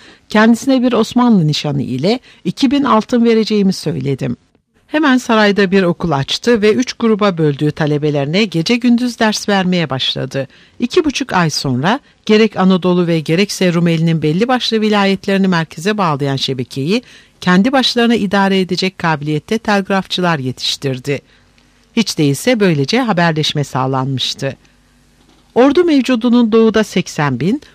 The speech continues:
Rumeli'nde iki yüz bine ulaştığını bildirdiler. Sadrazam Ethem Paşa,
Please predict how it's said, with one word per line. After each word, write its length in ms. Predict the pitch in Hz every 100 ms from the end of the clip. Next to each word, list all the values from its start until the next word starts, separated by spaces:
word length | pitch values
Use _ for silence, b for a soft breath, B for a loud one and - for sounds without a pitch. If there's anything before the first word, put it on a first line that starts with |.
| -
Rumeli'nde 580 | 208 208 185 180 165 180
iki 280 | 175 - 294
yüz 240 | 294 196
bine 200 | 196 185
ulaştığını 640 | 151 147 135 - 147 139 135
bildirdiler. 760 | 123 - 131 120 139 131 - B B -
Sadrazam 640 | - 165 160 147 185 214
Ethem 360 | 147 - 151
Paşa, 400 | 135 113 - 220